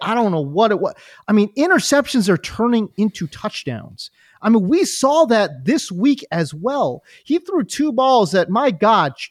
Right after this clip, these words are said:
I mean, one could have been picked, one should have been picked. Uh, and, and really, if you listen to the broadcast team, the, the official on site thought it was an <laughs> interception that got ruled a touchdown. But that's not the only time.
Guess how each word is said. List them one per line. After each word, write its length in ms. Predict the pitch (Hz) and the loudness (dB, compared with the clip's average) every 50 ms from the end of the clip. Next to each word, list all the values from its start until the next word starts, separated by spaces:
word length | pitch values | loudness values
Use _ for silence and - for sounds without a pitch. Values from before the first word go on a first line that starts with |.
| _ _ - | _ _ -4
I 80 | 185 196 | -2 0
mean, 360 | 180 175 175 165 156 151 147 _ _ _ _ _ _ _ _ _ _ _ _ _ _ _ _ _ | 2 2 0 0 -4 -6 -10 _ _ _ _ _ _ _ _ _ _ _ _ _ _ _ _ _
one 480 | _ 151 151 196 302 381 403 311 196 - _ _ _ | _ 0 2 4 4 4 4 2 -2 -4 _ _ _
could 280 | - - 254 320 381 311 | -4 0 2 2 4 4
have 240 | 294 285 240 185 | 2 2 0 0
been 160 | 175 214 196 - | 0 0 0 2
picked, 200 | - 208 202 202 | 0 0 0 0
one 220 | 180 185 294 302 | 0 2 2 2
should 440 | 233 - - - - 320 403 440 403 | 2 0 -4 -2 2 2 2 2 2
have 320 | 277 262 254 240 214 165 - | 2 2 2 0 0 0 0
been 180 | 202 185 165 | 0 0 0
picked. 520 | 147 - - 151 147 156 151 - - - _ _ _ _ _ _ _ | -2 -4 -4 -2 -2 -2 -4 -8 -18 -20 _ _ _ _ _ _ _
Uh, 220 | - 160 165 160 147 127 147 175 196 - _ | -14 -12 -12 -12 -12 -16 -16 -18 -18 -6 _
and, 220 | 233 220 226 - | -2 0 0 0
and 160 | 220 220 226 | 0 0 0
really, 180 | 226 320 349 302 | 0 0 0 0
if 120 | 233 - | 0 0
you 80 | 233 220 | 0 0
listen 280 | 240 302 - - 294 208 | 0 0 0 0 -2 -2
to 100 | - 247 | -2 -2
the 100 | 196 190 | -2 0
broadcast 560 | 156 208 262 330 - - 240 202 185 - - | 0 0 -2 -2 -2 0 2 2 2 0 -2
team, 300 | - 175 170 165 180 185 - _ _ _ _ _ - | -2 -2 0 0 -2 -4 -8 _ _ _ _ _ -4
the, 240 | 175 208 208 202 | 0 0 0 0
the 160 | 160 160 190 214 | 0 0 0 0
official 440 | 208 214 - 302 349 - 339 233 - | 0 0 0 -2 -2 0 -2 -4 0
on 220 | 208 240 254 233 - | 2 2 2 2 0
site 360 | - - 302 349 359 339 190 - _ - | 0 0 2 2 2 2 0 -4 _ -2
thought 240 | 254 262 269 269 - | 0 0 0 0 -2
it 200 | 277 302 247 190 | -6 -6 -6 0
was 280 | 190 240 285 302 277 | 2 4 4 4 4
an 140 | 285 349 262 | 4 2 2
<laughs> 0 | |
interception 1300 | 214 247 - - - 294 240 - - - - - 294 320 - - - - - - - 190 165 - 190 208 - - - - - - _ | 2 0 0 2 2 0 0 0 -4 -12 -6 -2 -2 -2 -2 -2 -4 -4 -2 0 0 0 0 -2 -4 -10 -10 -14 -20 -20 -20 -4 _
that 220 | 247 254 269 - | 0 0 2 2
got 200 | 262 262 254 233 | 2 2 2 2
ruled 380 | 175 196 240 247 247 240 202 233 | 0 2 4 4 4 4 4 2
a 60 | 226 | 0
touchdown. 600 | 226 233 262 - - - 196 147 131 113 110 - _ _ _ _ _ _ _ | 0 -6 -8 -8 -2 -2 -2 -2 -2 -4 -8 -12 _ _ _ _ _ _ _
But 120 | 208 180 | -6 -2
that's 280 | - 262 320 349 - - | 0 0 0 0 -2 0
not 180 | 359 349 330 - | -2 -2 2 0
the 100 | 302 233 | 0 2
only 300 | 196 254 262 247 240 226 | 2 2 2 2 2 0
time. 480 | - - 262 330 359 190 139 113 113 | 0 -4 -8 -8 -6 -8 -8 -10 -12